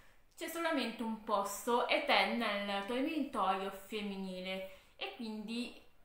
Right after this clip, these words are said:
il fratello è costretto a vestirsi da ragazza e nascondere la sua identità se vuole frequentare insieme alla sorella. È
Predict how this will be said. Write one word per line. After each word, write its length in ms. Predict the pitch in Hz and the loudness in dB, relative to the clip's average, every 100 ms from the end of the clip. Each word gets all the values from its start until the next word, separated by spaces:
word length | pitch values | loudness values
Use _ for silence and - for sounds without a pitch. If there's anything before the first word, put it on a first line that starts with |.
| _ | _
il 140 | 294 | -10
fratello 400 | 294 320 269 214 | -4 0 2 2
è 100 | 226 | 0
costretto 760 | 285 277 - 196 190 - 214 214 | -4 -8 -2 0 -2 -6 -2 0
a 140 | 220 220 | 2 2
vestirsi 1040 | 277 269 - 220 185 180 - 196 - - | 0 -4 -10 -10 -8 -8 -10 -10 -10 -12
da 120 | - 185 | -6 -2
ragazza 580 | 202 180 - - 220 | 0 0 0 -4 -2
e 140 | 208 208 | -2 0
nascondere 760 | 214 262 - 247 208 208 220 208 | 0 -2 -2 -2 0 0 0 -2
la 60 | |
sua 180 | 202 208 | -2 -4
identità 1000 | 196 196 - - - - 208 240 208 196 - | -4 -6 -10 -20 -20 -18 -14 -6 -4 -4 2
se 120 | 262 | 2
vuole 560 | 254 214 202 202 202 - - - - | 4 4 4 0 -2 -6 -18 -20 0
frequentare 760 | 262 311 294 277 196 190 190 | 2 4 0 4 4 4 2
insieme 460 | 190 226 - 190 180 | -2 -4 -6 -6 -2
alla 140 | 180 | -2
sorella. 720 | 185 185 170 175 170 175 175 - - _ _ _ - - - - - - _ _ - - _ _ _ _ - | -2 -4 -2 -2 0 -2 -2 -8 -18 _ _ _ -20 -20 -20 -20 -20 -20 _ _ -20 -20 _ _ _ _ -10
È 460 | 214 220 208 - | -4 -2 -4 -6